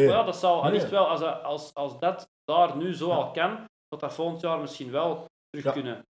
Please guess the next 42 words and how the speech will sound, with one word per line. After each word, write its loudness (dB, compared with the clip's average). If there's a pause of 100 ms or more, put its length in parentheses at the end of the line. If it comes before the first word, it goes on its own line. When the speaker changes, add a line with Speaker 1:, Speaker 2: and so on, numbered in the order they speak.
(260)
Speaker 2:
En -10
Speaker 1:
Zo. -4
Speaker 2:
ja, 0 (480)
eh, -12
dan -12
moeten -10
we -6
natuurlijk, -10
als -4
land -2
moeten -8
we -8
natuurlijk -6
een -6
beetje, -6 (440)
eh, -6 (400)
ja, -6
op -12
toezien. -8
We -10
hebben -4
Speaker 1:
Ja. -6
Speaker 2:
echt -18
wel -4
heel -4 (840)
veel -2 (160)
internationaal -6
gerenommeerde -6
festivals. -4
Speaker 1:
Ja, -20 (440)
Speaker 2:
Ja, -12
dat -14
Speaker 1:
tuurlijk. -4
Speaker 2:
die -10
natuurlijk -6
Speaker 1:
Ja. -8
Speaker 2:
niet -4
hun -6
biezen -8
pakken -4
en, -6
eh, -6